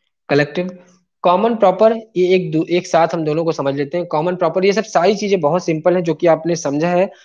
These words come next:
आगे जो जो इसके technical points हैं ये abstract में है, कुछ कुछ चीजें हमें जिस पे discuss करना है कि कैसे हम verb से abstract में convert करते हैं, या फिर कैसे हम adjective से abstract में convert करते हैं, या फिर कैसे common noun से हम abstract noun में convert करते हैं,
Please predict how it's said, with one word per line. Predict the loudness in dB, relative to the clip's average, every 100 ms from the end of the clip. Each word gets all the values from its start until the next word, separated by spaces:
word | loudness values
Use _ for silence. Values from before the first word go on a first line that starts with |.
| _
आगे | -2 0 2
जो | 2
जो | 2
इसके | 0 -2
technical | -4 -2 -2 0 0 2
points | 0 0 -2 -4
हैं | -4 -6 -6 0
ये | 0
abstract | 0 0 2 2 0
में | -2
है, | -2
कुछ | -4 -4
कुछ | -6 -6
चीजें | -4 -2
हमें | -2 -4
जिस | -6
पे | -8
discuss | -10 -8 -8 -6
करना | -8 -6 -8
है | -10 -12 _ _ -6
कि |
कैसे | 0 0 0 -4
हम | -2
verb | 0 0 0
से | -2
abstract | -2 -2 -2 -2 -4
में | -6
convert | -2 -4 -2
करते | -6 -4 -8
हैं, | -8 -10 _ _
या | -2
फिर | -2 -2
कैसे | -2 0 -2
हम | -2
adjective | -2 -4 -4 -2
से | 0 0
abstract | 0 0 -4 -4
में | -8
convert | -6 -6 -6 -6
करते | -8 -6
हैं, | -6 -8 _ -4
या | -2
फिर | -2
कैसे | -2 -2 -2
common | -2 0 2 0
noun | 0 0
से | 0
हम | 0
abstract | -2 -2 -4 -4
noun | -8 -8
में | -8
convert | -8 -8 -8
करते | -10 -10 -10
हैं, | -10